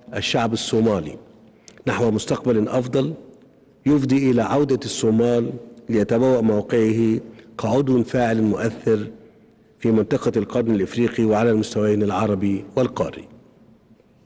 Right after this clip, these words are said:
أخي فخامة الرئيس حسن شيخ محمود،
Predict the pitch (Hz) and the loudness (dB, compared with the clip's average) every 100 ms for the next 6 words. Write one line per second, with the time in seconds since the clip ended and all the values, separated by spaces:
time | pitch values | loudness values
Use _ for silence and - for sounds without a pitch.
0 | _ _ _ _ _ _ _ _ _ - | _ _ _ _ _ _ _ _ _ -20
1 | - _ _ 139 135 143 135 - 135 127 | -20 _ _ -2 0 0 0 0 2 2
2 | 120 101 107 117 117 - - - - - | 0 0 2 2 2 -2 -10 -14 -20 -20
3 | - _ - 127 120 110 - 117 117 104 | -20 _ -8 -2 0 0 0 -2 -2 -4
4 | 117 127 | 0 0